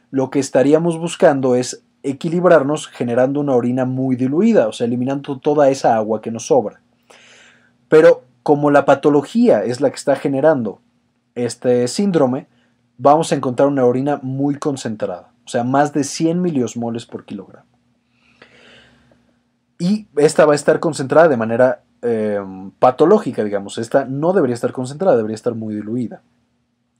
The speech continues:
Entonces, este cuadro nos va a decir que el paciente está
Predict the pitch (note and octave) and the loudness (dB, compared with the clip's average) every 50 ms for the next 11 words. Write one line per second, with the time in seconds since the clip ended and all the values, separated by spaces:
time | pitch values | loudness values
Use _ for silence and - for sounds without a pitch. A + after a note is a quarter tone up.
0 | _ - A#2 - - C#3+ C3+ D3+ D3 C#3 D3+ - D#3+ E3 E3 - - - E3+ - | _ -16 -6 -2 -2 -2 -2 -2 -4 -6 -2 0 2 2 2 2 0 -2 0 2
1 | - F#3+ G#3 F#3+ F3 C#3 B2 A2+ A2+ G#2+ A#2 B2+ B2+ B2 A#2 - D3+ - - C#3 | 4 4 4 4 2 0 -2 -4 -4 0 2 2 2 2 0 -4 -8 -6 -6 -6
2 | A2+ A2 B2 A#2 - - D#3 D#3 D3+ - - - C#3+ C#3+ D3+ - | -4 -4 -4 -4 -2 -4 -6 -6 -8 -8 -2 0 2 2 2 0